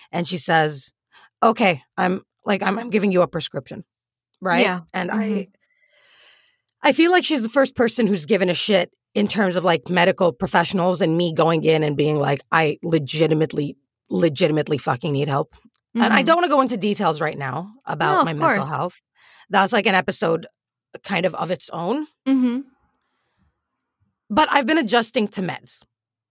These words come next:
Speaker 2: Yeah.
Speaker 1: R-, right? And
Speaker 2: It's
Speaker 1: that's
Speaker 2: hard.
Speaker 1: made, it is. It's very, very, very hard. It's, uh, I'm sleeping a lot better. I used to not sleep ever, and now I sleep, like, a solid night.
Speaker 2: Mm-hmm.
Speaker 1: But I don't know how to wake up in the mornings,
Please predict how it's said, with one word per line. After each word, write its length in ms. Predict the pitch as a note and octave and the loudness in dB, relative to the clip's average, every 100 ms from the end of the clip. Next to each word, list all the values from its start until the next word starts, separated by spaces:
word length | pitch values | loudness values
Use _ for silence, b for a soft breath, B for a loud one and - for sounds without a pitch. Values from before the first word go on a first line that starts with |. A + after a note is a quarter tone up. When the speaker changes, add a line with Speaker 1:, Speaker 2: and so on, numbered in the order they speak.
| _ _ | _ _
Speaker 2:
Yeah. 340 | - D#4+ G3+ E3+ | -4 -2 -2 -4
Speaker 1:
R-, 140 | F#3 E3+ - _ | -10 -12 -20 _
right? 320 | G#3 F#3+ G3+ - | 0 0 -2 -6
And 140 | C4 C4 | -6 0
Speaker 2:
It's 20 | |
Speaker 1:
that's 180 | A3 A#3+ | 2 4
Speaker 2:
hard. 200 | A#3 A#3+ | 4 4
Speaker 1:
made, 260 | A3+ A3+ - _ _ _ _ _ _ | 4 0 -4 _ _ _ _ _ _
it 160 | B3+ B3 | 0 2
is. 300 | D#4 F3+ F#3+ | 0 -2 -4
It's 160 | - | -4
very, 260 | F3 A3 A#3 | 0 2 2
very, 260 | G3+ G3 | 2 0
very 300 | F#3+ E3 F3 | 0 0 0
hard. 380 | F#3 D#3+ D#3 E3 | 0 0 0 0
It's, 340 | - F#3 - - - - | -4 -8 -8 -18 -16 -4
uh, 240 | F#3 E3+ G3+ _ B B B | -2 -2 -6 _ B B B
I'm 160 | A#3 A3+ | 0 0
sleeping 560 | - A#3+ B3 C4+ D4 | 0 0 2 2 0
a 120 | D#4 G#3 | 0 -2
lot 300 | E3+ F#3+ E3 | 2 0 2
better. 400 | F3 G3 C#4+ F4 _ | 0 2 0 -4 _
I 80 | F3+ | 2
used 340 | F#3+ G#3 - | 4 0 0
to 60 | A#3+ | 0
not 360 | F#3 E3 F3 - | 0 0 -2 -6
sleep 340 | F#3+ F3+ - | -4 -4 -6
ever, 300 | G#3 G#3 A#3+ | -2 2 4
and 120 | G3 | 2
now 200 | E3+ E3+ | 2 2
I 80 | E3+ | 2
sleep, 420 | - - E3 F3 | -2 -6 -6 -4
like, 160 | E3+ D#3 | -4 -4
a 60 | |
solid 580 | D#3+ - D3+ D#3+ E3 D#3+ - _ _ _ | -6 0 0 2 0 -2 -12 _ _ _
night. 640 | - F3 E3 E3+ B3+ - - B B | -6 0 2 2 0 -4 -14 B B
Speaker 2:
Mm-hmm. 460 | B3+ A#3+ G#3 F#3+ C#4 | 0 0 -2 -4 2
Speaker 1:
But 160 | B3+ | 4
I 80 | B3 | 4
don't 260 | A3 A#3 G#3+ | 4 2 4
know 220 | A3 A3+ | 4 4
how 100 | G#3+ | 2
to 80 | G3+ | 4
wake 240 | F3+ E3 | 2 2
up 140 | E3+ | 0
in 80 | - | 2
the 60 | G3+ | 2
mornings, 580 | G3+ G3+ G#3 G3+ G3+ | 4 2 2 -2 -6